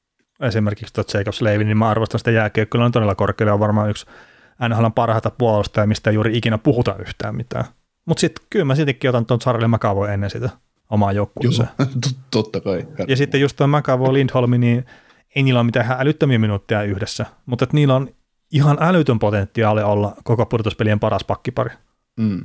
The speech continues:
Speaker 1: Ja tuolla on aika hyviä puolustajia sitten kuitenkin noissa muissakin joukkueissa.
Speaker 2: Mm, ja hyviä pakkipareja. <laughs>
Speaker 1: Niin, hy-, ja hyviä pakkipareja. Ja mä ite jopa saattaisin nähdä sen silleen, että, että jos miettii millä tavalla Karon tykkää pelata sitä, että ne haluaa käydä kaivaa niitä hyökkäyspäin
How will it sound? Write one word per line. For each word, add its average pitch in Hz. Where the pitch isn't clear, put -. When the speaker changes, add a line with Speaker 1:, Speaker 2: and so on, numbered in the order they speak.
Speaker 1:
Ja 120
tuolla 127
on 127
aika 131
hyviä 131
puolustajia 101
sitten -
kuitenkin 101
noissa 101
muissakin 110
joukkueissa. -
Speaker 2:
Mm, 107
ja 101
hyviä 98
pakkipareja. 98
<laughs> 139
Speaker 1:
Niin, 123
hy-, 123
ja 120
hyviä 117
pakkipareja. -
Ja 131
mä 131
ite 143
jopa 127
saattaisin 131
nähdä 127
sen 131
silleen, 131
että, 110
että 117
jos 107
miettii 113
millä 113
tavalla 110
Karon 113
tykkää 110
pelata 117
sitä, 107
että 101
ne 101
haluaa 104
käydä 101
kaivaa 104
niitä 104
hyökkäyspäin 101